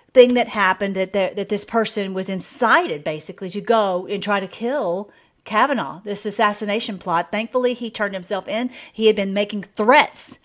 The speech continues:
okay? So this is the rule. I did not understand what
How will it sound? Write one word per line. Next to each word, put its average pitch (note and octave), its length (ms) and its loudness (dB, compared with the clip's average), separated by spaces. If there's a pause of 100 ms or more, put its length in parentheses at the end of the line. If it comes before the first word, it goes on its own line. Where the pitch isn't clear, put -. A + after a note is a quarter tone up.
okay? F#3+ 380 0 (180)
So A3+ 120 -2
this A3 360 -2
is G4+ 100 -6
the A#3 240 -2
rule. B3 400 -2
I G3+ 80 0
did A#3+ 160 -2
not B3+ 200 2
understand A#3 600 0
what G3+ 280 -2